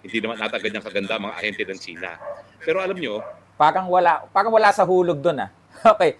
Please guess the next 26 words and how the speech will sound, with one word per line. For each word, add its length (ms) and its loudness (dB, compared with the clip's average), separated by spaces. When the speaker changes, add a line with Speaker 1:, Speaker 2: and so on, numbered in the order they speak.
Speaker 2:
So, 160 8
meron 300 8
bang, 180 8
ah, 320 6
ah, 280 6
requirement 680 6
sa 320 10
looks 560 6
<laughs> 380 -20
kapag 280 8
ka 140 8
ikaw 320 8
ay, 200 10
ah, 180 8
let's 200 4
say, 100 8
diba? 380 2
Again, 420 8
al-, 320 8
allegedly, 680 8
baka, 420 8
no? 200 4
Baka 380 10
ito 220 2
ay, 240 6
ah, 140 6